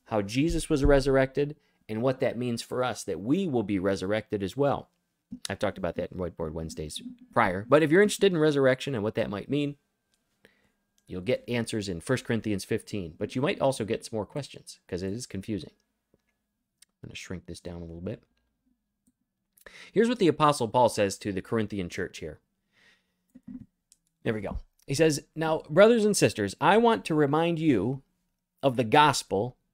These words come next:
that I preached to you, which you received, and on which you have taken your stand." So he's reminding them of what they already know.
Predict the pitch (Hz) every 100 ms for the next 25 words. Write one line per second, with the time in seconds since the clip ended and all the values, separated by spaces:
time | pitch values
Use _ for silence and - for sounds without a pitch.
0 | - 117 127 127 151 151 - - 156 107
1 | 101 110 107 - 139 190 214 - 117 104
2 | 139 151 _ _ _ - 143 165 170 165
3 | - 156 156 - 120 131 135 135 - 139
4 | 85 78 - _ _ _ - 90 82 95
5 | 101 107 107 104 104 104 104 101 104 95
6 | 104 107 92 -